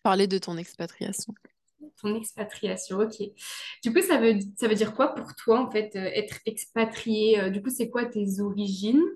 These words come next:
Speaker 2: Est-ce que t'as encore un lien avec, euh, le fait d'être française ?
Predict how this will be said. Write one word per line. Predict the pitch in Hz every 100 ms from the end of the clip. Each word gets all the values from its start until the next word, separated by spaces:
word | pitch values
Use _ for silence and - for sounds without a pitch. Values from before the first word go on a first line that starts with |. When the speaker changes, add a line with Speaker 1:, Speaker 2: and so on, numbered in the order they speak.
| - _ _ -
Speaker 2:
Est-ce | 208 -
que |
t'as | 226 214 208 202
encore | 202 208 196
un | 202 196
lien | 202 220 220 220
avec, | 202 196 214
euh, | 196 190 190 190
le | 190
fait | 208
d'être | 196 190
française ? | - 190 - 202 277 -